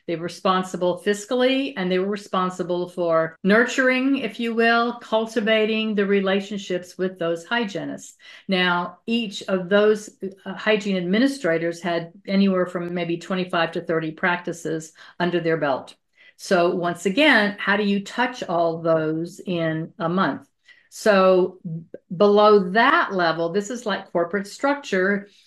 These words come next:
Below that level, we had one or two, I forget what we call them, mentors or whatever, leaders in each area.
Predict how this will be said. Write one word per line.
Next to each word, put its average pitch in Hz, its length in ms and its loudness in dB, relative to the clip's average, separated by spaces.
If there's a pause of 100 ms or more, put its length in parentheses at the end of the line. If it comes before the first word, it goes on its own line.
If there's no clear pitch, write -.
(200)
Below 196 360 6
that 185 340 4
level, 180 400 2
we 233 240 -2
had 170 720 -4 (2000)
one 247 540 4
or 190 280 0
two, 202 840 2 (360)
I 190 120 0
forget 196 380 -2
what 170 140 0
we 170 80 0
call 165 300 2
them, 160 160 -4
mentors 165 640 -4
or 156 260 -4
whatever, 160 400 -2
leaders 165 640 0 (440)
in 196 140 4
each 220 600 -2 (480)
area. 156 480 2